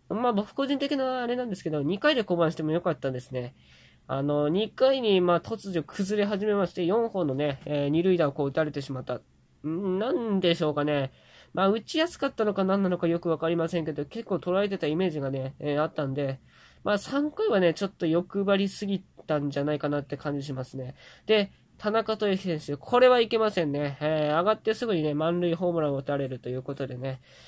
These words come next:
えー、この試合始まるまではね、なんと防御率が一点台、九点八ということだったんですけどね。えー、メルセデス投手が出したランナーを全て返すというね、まさに防御率詐欺と言ったものね、過言じゃないかなっていう感じのね、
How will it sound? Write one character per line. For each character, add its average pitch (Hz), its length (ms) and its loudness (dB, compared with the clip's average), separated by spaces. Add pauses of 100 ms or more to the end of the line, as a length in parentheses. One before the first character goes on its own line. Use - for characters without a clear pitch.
(160)
え 156 320 4
ー、 - 40 -16
こ 214 60 -2
の 226 80 2
試 254 140 2
合 247 40 0
始 226 140 0
ま 226 140 0
る 233 80 -2
ま 233 100 2
で 214 120 4
は 151 120 4
ね、 147 280 0 (100)
な 170 100 2
ん - 20 2
と 180 100 -2
防 165 160 2
御 208 60 2
率 202 200 0
が 147 100 0
一 135 360 -8
点 214 140 4
台、 165 180 2
九 185 220 -2
点 143 200 -4
八 147 240 -6
と 170 80 -2
い 160 40 2
う 151 60 0
こ 147 140 -2
と 160 80 -2
だ 156 80 0
っ 151 80 -4
た 139 100 -2
ん 135 40 -4
で 131 80 -6
す - 100 -14
け 127 60 -8
ど 131 80 -4
ね。 143 260 -4 (480)
え 175 180 8
ー、 180 40 6
メ 208 100 6
ル 233 100 4
セ 262 140 0
デ 233 120 0
ス - 120 -14
投 202 160 0
手 196 120 -4
が 185 280 4
出 185 100 0
し 190 80 -6
た 175 140 0
ラ 175 80 4
ン 175 60 2
ナ 165 80 2
ー - 20 4
を 151 60 2
全 220 280 0
て 196 100 -2
返 175 220 2
す - 80 -10
と - 80 -6
い 139 80 -2
う - 20 -4
ね、 147 140 -2
ま 180 140 0
さ 196 140 0
に 151 120 0
防 170 260 2
御 190 120 0
率 185 300 -2
詐 190 160 -2
欺 185 120 0
と 160 100 -2
言 135 120 -2
っ - 20 -6
た - 180 -4
も 143 100 -2
の 135 40 -2
ね、 131 280 -2
過 147 100 -6
言 151 160 -2
じ 151 80 -2
ゃ - 20 0
な 165 100 2
い 156 60 0
か 139 100 -2
な 147 120 0
っ 143 60 -4
て 143 100 -8
い 139 60 -2
う 127 40 -4
感 143 300 -6
じ 143 80 -4
の 143 100 -2
ね、 147 160 -2